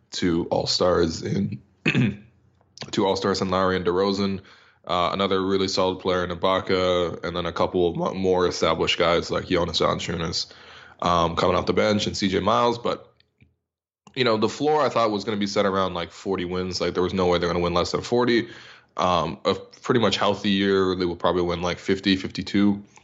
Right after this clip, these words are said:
Uh, and with their young guys, um,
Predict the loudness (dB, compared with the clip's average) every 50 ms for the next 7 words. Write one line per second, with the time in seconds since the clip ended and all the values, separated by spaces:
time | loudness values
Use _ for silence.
0 | _ -20 -20 -18 -18 -20 -20 -20 -20 _ _ -4 -2 0 0 0 0 0 0 0
1 | 0 2 2 0 0 0 -2 -4 -2 -2 -2 -2 -2 -2 -2 -2 0 0 0 0
2 | -2 0 0 0 0 2 0 0 -2 -4 -8 -14 -12 -8 -6 -4 -4 -4 -6 -10
3 | -12